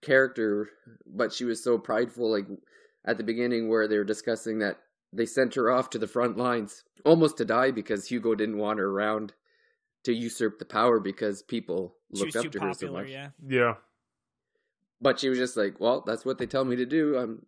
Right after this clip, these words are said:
Speaker 1: just gonna go do it."
Speaker 3: Hugo's the worst, man.
Speaker 2: Uh, I know.
Speaker 1: He's just, he's a little rat, you know?
Speaker 2: Yeah, I mean, uh, it,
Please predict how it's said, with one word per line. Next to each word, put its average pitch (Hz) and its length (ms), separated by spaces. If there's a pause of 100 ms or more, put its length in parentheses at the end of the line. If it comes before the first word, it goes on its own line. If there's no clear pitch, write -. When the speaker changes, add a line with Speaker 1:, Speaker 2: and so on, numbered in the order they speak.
Speaker 1:
just 123 160
gonna 131 180
go 127 140
do 151 220
it." 147 140 (520)
Speaker 3:
Hugo's 185 380
the 202 100
worst, 170 640
man. 170 460 (500)
Speaker 2:
Uh, 175 280 (640)
I 170 120
know. 165 200
Speaker 1:
He's 170 100
just, 165 200
he's 135 140
a 165 80
little 139 180
rat, 113 280
you 104 80
know? 120 160 (880)
Speaker 2:
Yeah, 185 180
I 190 60
mean, 160 360
uh, - 40 (460)
it, 156 140